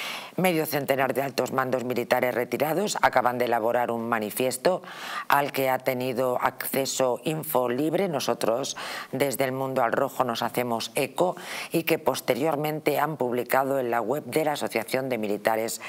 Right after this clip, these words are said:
Españoles, donde reclaman al ejército que destituya al recién investido presidente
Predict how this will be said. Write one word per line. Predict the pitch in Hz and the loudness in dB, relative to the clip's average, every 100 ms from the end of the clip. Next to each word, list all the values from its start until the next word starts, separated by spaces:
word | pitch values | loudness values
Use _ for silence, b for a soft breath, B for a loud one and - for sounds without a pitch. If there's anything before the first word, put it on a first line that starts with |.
| B B B | B B B
Españoles, | 156 180 175 156 147 156 | 2 4 2 2 0 0
donde | - 127 127 | 0 0 2
reclaman | 123 110 131 127 113 95 - | 0 0 0 2 0 -2 -2
al | 107 | -2
ejército | 98 - 131 - 147 160 156 B B B - | -2 0 0 0 2 0 0 B B B 0
que | 139 | 0
destituya | 113 139 131 - 127 127 156 107 101 - | 2 0 0 -2 -2 0 0 0 -2 0
al | 127 | 0
recién | 120 120 - 151 | 2 -2 -2 -2
investido | 147 131 - 110 110 | 0 -2 0 -2 0
presidente | - - 110 139 131 175 | -2 -2 -2 -2 -2 -4